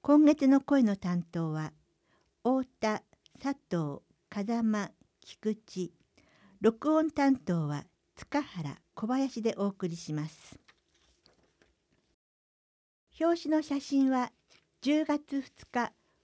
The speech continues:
米作りを学習してきた長和小学校の児童が稲刈りを行いました。保護者の方に鎌の使い方などを教わり、慣れない手つきながらも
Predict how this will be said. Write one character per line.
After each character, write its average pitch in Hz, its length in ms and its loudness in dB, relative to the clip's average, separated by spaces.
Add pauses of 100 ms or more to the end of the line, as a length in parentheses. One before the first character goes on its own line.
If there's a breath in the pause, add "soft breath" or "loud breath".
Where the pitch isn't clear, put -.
(560)
米 311 160 4
作 320 240 -4
り 233 120 0
を 196 80 0
学 180 260 -4
習 214 200 -4
し 202 80 -12
て 202 140 -2
き - 80 -18
た - 240 -6 (160)
長 233 280 0
和 285 120 2
小 277 240 -2
学 269 220 -2
校 196 120 -4
の 180 140 -2
児 170 100 -8
童 160 220 -2
が 160 160 -8 (420)
稲 277 220 4
刈 294 240 0
り 220 60 2
を 185 60 0
行 180 140 -4
い 170 220 0
ま 160 100 -2
し - 100 -14
た。 - 140 -8 (1000)
保 254 100 -6
護 294 120 2
者 277 160 0
の 240 120 2
方 202 240 -4
に 180 180 -2 (200)
鎌 262 240 2
の 277 100 4
使 254 240 0
い 254 80 0
方 247 240 -2
な 240 140 0
ど 196 180 0
を 170 80 -2
教 175 160 -6
わ 175 140 0
り、 170 160 -4 (520 soft breath)
慣 202 140 2
れ 285 140 4
な 302 140 4
い 247 80 0
手 226 120 -6
つ - 140 -14
き 240 100 -2
な 233 140 0
が 233 100 0
ら 185 120 0
も 151 240 -4